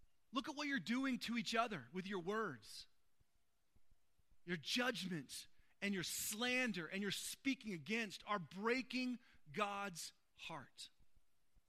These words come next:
And I think about this and I say to myself, "Boy, I'm not, I'm not judgmental. I mean, I love everybody, right?" It's not true. I judge everybody else based on their actions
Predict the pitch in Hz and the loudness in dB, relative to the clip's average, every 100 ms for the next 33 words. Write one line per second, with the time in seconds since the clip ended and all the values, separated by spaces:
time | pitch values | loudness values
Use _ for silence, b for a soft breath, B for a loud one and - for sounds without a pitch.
0 | _ _ _ _ - _ _ _ _ _ | _ _ _ _ -20 _ _ _ _ _
1 | - - - _ _ - - 180 - 320 | -20 -20 -20 _ _ -16 -4 -4 -2 -4
2 | 254 175 180 160 170 156 214 202 175 - | -2 -2 -2 -6 -6 -4 -4 -4 -4 -6
3 | 160 160 277 339 349 277 - - b b | -8 -8 -8 -6 -6 -8 -8 -16 b b
4 | b b - 359 359 - - 170 151 123 | b b -12 -2 -2 0 0 2 0 -2
5 | 135 160 196 247 247 233 277 262 240 - | -2 0 -2 -6 -6 -2 -2 -2 -4 -6
6 | 339 311 240 220 247 208 135 117 107 151 | -8 -4 -4 -4 -6 -6 -6 -8 -10 -12
7 | 233 254 - - - - - - - - | -12 -16 -20 -20 -20 -20 -20 -20 -20 -20
8 | - - - - - - - - 214 190 | -20 -20 -20 -20 -20 -20 -20 -16 -12 -10
9 | - 190 247 262 - - - _ - - | -6 -6 -8 -12 -16 -20 -20 _ -20 -20
10 | _ _ _ _ - - _ _ _ _ | _ _ _ _ -20 -20 _ _ _ _
11 | 208 196 240 226 202 151 - 190 233 254 | -10 -2 -2 0 -2 -4 -6 -6 -4 -4
12 | 220 233 208 151 135 - - 165 - 160 | -4 -4 -4 -4 -6 -10 -8 -8 -6 -8
13 | 156 135 127 117 - 107 98 - | -6 -6 -6 -6 -8 -8 -14 -16